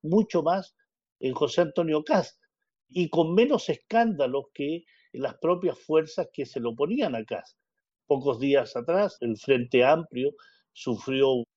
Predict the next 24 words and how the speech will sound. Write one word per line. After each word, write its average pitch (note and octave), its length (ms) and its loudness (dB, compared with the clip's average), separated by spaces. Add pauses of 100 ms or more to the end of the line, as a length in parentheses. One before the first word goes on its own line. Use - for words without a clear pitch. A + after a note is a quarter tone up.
(280)
un A#2 240 -8
nuevo E3+ 320 4
escándalo C3+ 640 -4
con A#2+ 220 -10
una C3 180 -10
de A#2+ 120 0
las A2 120 -12
candidatas A2+ 600 -8
a G#2+ 80 -10
senadora B2 640 -6
por A2+ 160 -10
concepto A#2+ 600 -10
de G#2+ 120 -6
dineros, D3+ 560 -4 (220)
de A#2+ 120 -2
rendición A2+ 600 -6
de A#2 140 -6
cuentas D3+ 420 -6
en A2+ 60 -6
los A2 220 -6
gastos, - 460 -4 (420)
que C3 100 -2
generó B2+ 460 2
entonces C#3+ 580 -2